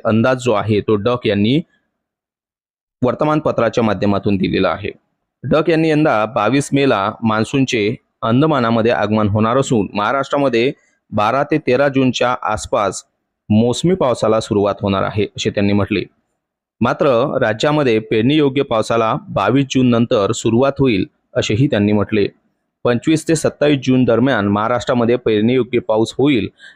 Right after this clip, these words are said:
आणि जूनच्या शेवटच्या आठवड्यामध्ये राज्यातील बहुतांश शेतकऱ्यांच्या खरीप हंगामातील पेरण्या पूर्ण होतील, असा विश्वास त्यांनी व्यक्त केला आहे. यंदा जुलै महिन्यात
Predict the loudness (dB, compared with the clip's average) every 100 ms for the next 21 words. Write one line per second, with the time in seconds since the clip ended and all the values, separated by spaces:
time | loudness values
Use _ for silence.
0 | _ -2 0 0 0 0 2 2 0 0
1 | -4 0 2 2 0 0 0 -2 -6 -4
2 | -2 0 2 2 2 2 2 2 0 0
3 | 0 0 2 2 0 0 0 -2 -2 0
4 | 0 0 0 0 -2 -4 0 0 -4 -14
5 | _ _ _ _ _ -2 0 2 0 0
6 | 0 2 0 2 0 0 2 2 2 0
7 | 0 0 0 -2 0 0 0 -2 0 0
8 | 0 -2 -4 -2 -2 -2 -2 -4 -6 _
9 | _ _ -2 0 0 0 0 2 2 2
10 | 0